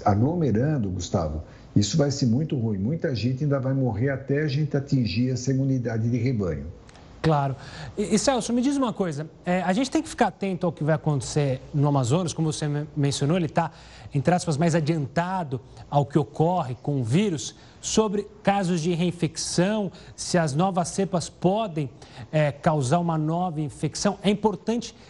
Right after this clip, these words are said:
Speaker 2: ficar atento ao que acontece por lá para justamente, é, entender se a vacinação de fato, é, tá causando, é, uma defesa do corpo humano. É importante olhar e ficar atento a esses casos?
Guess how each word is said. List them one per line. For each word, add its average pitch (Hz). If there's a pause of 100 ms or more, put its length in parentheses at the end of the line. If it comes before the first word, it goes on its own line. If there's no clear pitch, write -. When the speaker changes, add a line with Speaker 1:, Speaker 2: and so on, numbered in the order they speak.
(100)
Speaker 2:
ficar 175
atento 202
ao 190
que -
acontece 175 (380)
por 147
lá 180 (240)
para 165
justamente, 175 (260)
é, 160
entender 175
se 170 (200)
a 156
vacinação 165
de 147
fato, 160 (300)
é, 151 (200)
tá 180
causando, 151 (320)
é, 135
uma 151
defesa 160 (300)
do 143
corpo 160
humano. 180 (220)
É 156
importante 185
olhar 175
e -
ficar 165
atento 196
a 139
esses 131
casos? 196